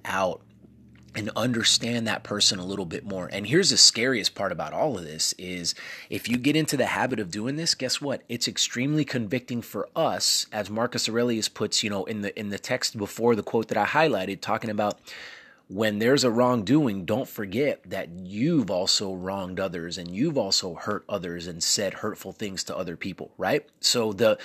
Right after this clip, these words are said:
the, the cherry on top for this is as you dig deeper into people and, and love and care for people and, and start to figure out what it is that's compelling them to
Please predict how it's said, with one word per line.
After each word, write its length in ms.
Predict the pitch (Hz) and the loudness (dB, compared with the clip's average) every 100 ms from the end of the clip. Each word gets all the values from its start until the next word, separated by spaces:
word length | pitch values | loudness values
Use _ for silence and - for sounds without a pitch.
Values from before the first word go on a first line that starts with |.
| - - - | -8 -14 -6
the, 300 | 107 95 85 | -2 -2 -4
the 300 | 90 95 87 | -8 -6 -2
cherry 380 | - 151 165 147 | 2 4 6 4
on 140 | 113 | 0
top 260 | - 113 - | -4 -6 -6
for 120 | 95 | -4
this 300 | 127 185 - | 0 2 2
is 240 | 101 98 | 0 -4
as 400 | - 110 131 - | -4 -2 -2 -2
you 140 | 131 127 | -2 -4
dig 400 | 104 127 120 107 | 0 0 0 -2
deeper 420 | 120 147 120 110 | -2 -2 -2 -2
into 280 | 113 113 101 | -2 -4 -4
people 540 | - 160 110 98 110 _ _ _ _ _ 107 | -2 -2 0 -2 -4 _ _ _ _ _ -8
and, 200 | 98 90 | -8 -8
and 160 | 98 95 | -8 -4
love 340 | 107 123 123 | 2 4 4
and 140 | 107 | 0
care 280 | - - 127 | -4 -2 -2
for 180 | - 101 | -2 -8
people 580 | - 175 165 101 101 - | -4 -4 -4 -2 -2 -4
and, 320 | 98 95 - | -8 -10 -12
and 180 | - 92 | -12 -4
start 300 | - 117 123 | -2 0 -2
to 100 | 113 | -4
figure 380 | - 120 110 110 | -6 -4 -2 0
out 180 | 123 98 | 0 0
what 160 | 113 | 0
it 100 | 113 | 2
is 140 | 120 110 | 0 0
that's 160 | 110 | -2
compelling 560 | - 101 - 107 131 117 | -4 -6 -2 -2 0 0
them 180 | 113 104 | -2 -4
to 200 | - | -4